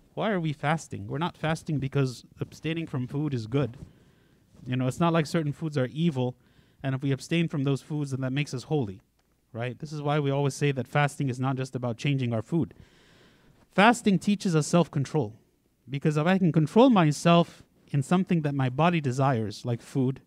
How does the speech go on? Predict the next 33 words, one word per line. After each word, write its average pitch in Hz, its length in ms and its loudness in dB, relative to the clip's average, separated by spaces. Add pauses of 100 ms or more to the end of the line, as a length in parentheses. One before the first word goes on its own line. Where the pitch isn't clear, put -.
(540)
even 143 240 0
though 139 120 2
food 147 260 -2
is, 117 320 -4
is 113 160 -10
not 120 200 -4
bad, 127 320 2 (600)
then 151 100 4
I 147 120 4
learn 202 260 4
to 180 100 -2
control 170 320 2
myself 160 420 2
in 139 100 2
other 147 200 2
things 139 280 0
which 120 160 -6
are 117 160 -2
bad, 92 220 -8 (600)
right? 120 160 -4
I 127 100 -4
can, 127 260 -4
I 135 80 -4
can 139 200 -2
learn 170 200 2
to 160 80 -6
con-, 147 280 -4
to 135 100 -6
control 151 320 0
myself 156 500 0
in 139 180 -4
sinful 180 360 0
things. - 380 -14